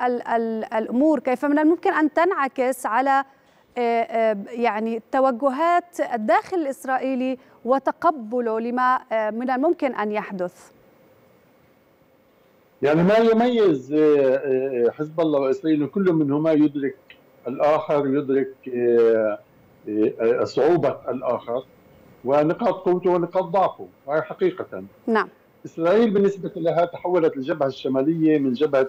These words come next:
Speaker 2: ردع، آه، آه، ساكنة خلال عقدين من الزمن إلى جبهة، آه، ردع قائم على الرعب الحقيقة، وهذا ما يخشاه الم-، المجتمع الإسرائيلي، وهذا ما تخشاه ال-، آه،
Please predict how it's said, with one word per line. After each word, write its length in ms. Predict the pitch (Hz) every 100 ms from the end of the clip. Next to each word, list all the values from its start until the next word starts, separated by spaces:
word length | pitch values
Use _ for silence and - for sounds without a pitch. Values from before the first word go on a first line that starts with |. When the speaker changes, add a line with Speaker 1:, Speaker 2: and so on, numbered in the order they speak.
| -
Speaker 2:
ردع، 300 | 147 147 131
آه، 280 | 117 113 120
آه، 640 | 113 110 110 113 127 113
ساكنة 720 | 110 165 180 180 175 170 175
خلال 540 | - 120 131 123 113
عقدين 400 | 117 120 - 139
من 140 | 131 123
الزمن 540 | 120 135 170 180 175 175 _ _ _ _ _ -
إلى 320 | 147 151 151
جبهة، 420 | 123 147 117 139 - -
آه، 380 | 127 123 120 117
ردع 480 | 117 131 156 160 151
قائم 480 | - 143 147 135 131
على 420 | 127 131 139 139 - _ -
الرعب 600 | 123 120 131 151 139 92 - _ -
الحقيقة، 580 | 92 - 101 110 - 85 - - - _ _ _
وهذا 300 | 110 156 185
ما 120 | 165
يخشاه 460 | 156 - - 160 139
الم-، 200 | 135 131
المجتمع 560 | 131 123 131 135 127 123
الإسرائيلي، 520 | 117 - 127 156 160
وهذا 180 | 127 123
ما 100 | 123
تخشاه 480 | 117 - 143 120
ال-، 220 | 117 113 113
آه، 160 | 113 110